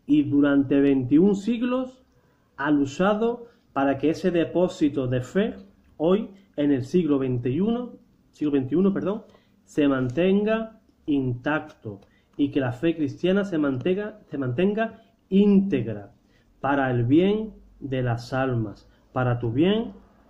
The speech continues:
y para mi bien. Espero que os haya gustado, eh,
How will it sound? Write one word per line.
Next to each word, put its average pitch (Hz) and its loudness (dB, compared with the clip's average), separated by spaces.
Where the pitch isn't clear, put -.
y 135 -6
para 131 -4
mi 113 0
bien. 120 -2
Espero 160 -2
que 123 -2
os 135 -10
haya 143 2
gustado, 131 -4
eh, 123 -4